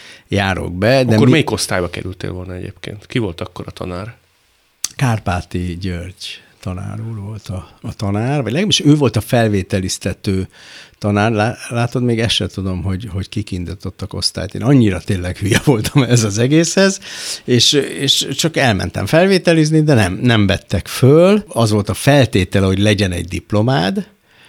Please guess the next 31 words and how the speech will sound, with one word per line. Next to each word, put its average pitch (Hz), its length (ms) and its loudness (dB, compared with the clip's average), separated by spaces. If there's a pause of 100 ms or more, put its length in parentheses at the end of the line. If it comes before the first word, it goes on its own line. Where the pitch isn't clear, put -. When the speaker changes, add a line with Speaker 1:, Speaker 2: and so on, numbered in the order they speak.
(720)
Speaker 1:
vagy 123 200 4
öt 127 200 2
év 104 440 0
eltöltött, 101 1000 -4 (280)
mm, 113 720 -6
szakmai 98 600 0
munka, 175 720 4 (580)
és - 140 2
akkor 262 160 0
én 285 80 6
bementem 95 440 0
megkérdezni, 98 560 0
hogy 98 160 2
a 101 60 2
fogorvosi 131 560 2
diploma 147 460 0
is 135 180 0
jó, 101 120 4
mert 113 160 2
hogy 117 200 2
az, 110 200 2
ugye 107 240 4
az 107 200 2
én 110 120 4
szüleim 98 520 4
azok 92 280 -2
mindenki 92 340 -2
fogorvos, 95 560 0
meg - 140 -10
fogtechnikus, 127 720 -4
és 101 180 0